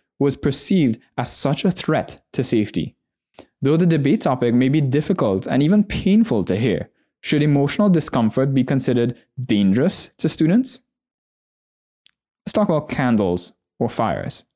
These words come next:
At issue here is whether or not we see ourselves as candles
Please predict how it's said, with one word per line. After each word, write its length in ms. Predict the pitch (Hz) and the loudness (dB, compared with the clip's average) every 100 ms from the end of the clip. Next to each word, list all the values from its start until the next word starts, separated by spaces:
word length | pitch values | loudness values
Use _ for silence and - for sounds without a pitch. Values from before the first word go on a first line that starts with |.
| _ _ _ _ _ _ _ _ _ _ _ _ _ _ _ - | _ _ _ _ _ _ _ _ _ _ _ _ _ _ _ -2
At 120 | 151 | 0
issue 240 | 185 - | 0 0
here 300 | 220 123 98 | -2 0 0
is 320 | 92 131 131 139 | 0 0 0 0
whether 460 | 135 143 151 170 | 2 2 2 2
or 140 | 185 147 | 2 2
not 260 | 113 107 | 2 2
we 80 | 127 | 0
see 220 | - 143 | 0 0
ourselves 460 | 143 139 117 107 104 | 0 0 0 0 0
as 240 | 107 101 - | -4 -4 -6
candles 640 | - 113 107 135 151 | -4 0 2 2 -2